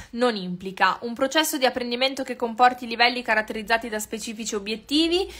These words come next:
in cui siano ben definiti passaggio e differenze tra scuola dell'infanzia e scuola primaria. Nessuna delle altre alternative è corretta. C,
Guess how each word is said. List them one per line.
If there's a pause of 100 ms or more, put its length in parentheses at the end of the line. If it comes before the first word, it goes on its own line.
(160)
in
cui
siano
ben
definiti
passaggio
e
differenze
tra
scuola
dell'infanzia
e
scuola
primaria. (1120)
Nessuna
delle
altre
alternative
è
corretta. (180)
C,